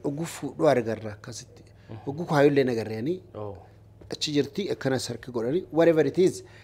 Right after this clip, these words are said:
Speaker 1: eh, amma asirratti ergaa tokko qofaan dabarsuu barbaada.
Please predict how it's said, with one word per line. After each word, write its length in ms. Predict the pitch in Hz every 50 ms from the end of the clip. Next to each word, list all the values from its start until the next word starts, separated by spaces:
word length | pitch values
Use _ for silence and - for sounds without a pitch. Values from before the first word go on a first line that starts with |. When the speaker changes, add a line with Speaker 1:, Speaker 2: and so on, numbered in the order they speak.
| - - -
Speaker 1:
eh, 180 | 151 139 131 123 -
amma 400 | 123 139 143 180 233 233 233 - - - - - - - - - -
asirratti 580 | 135 - - 151 147 156 - - - 139 120
ergaa 280 | - 135 123 110 135 135
tokko 200 | 135 135 - -
qofaan 260 | - - - 127 127 117
dabarsuu 340 | 117 107 110 110 - - 113
barbaada. 360 | 107 104 104 101 98 98 -